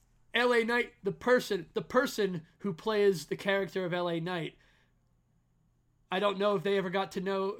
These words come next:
didn't get to know Wyndham, the person, what they, but they obviously learned from, he said it right there, he learned a lot from him.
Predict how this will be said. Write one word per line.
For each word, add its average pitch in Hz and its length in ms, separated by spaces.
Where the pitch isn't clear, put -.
didn't 196 260
get 185 180
to 190 80
know 196 440
Wyndham, 170 480
the 165 60
person, 165 520
what 180 320
they, 180 120
but 165 240
they 180 200
obviously 202 400
learned 180 280
from, 165 140
he 160 80
said 190 220
it 185 100
right 180 140
there, 190 160
he 156 120
learned 180 400
a 175 40
lot 170 300
from 165 200
him. 127 120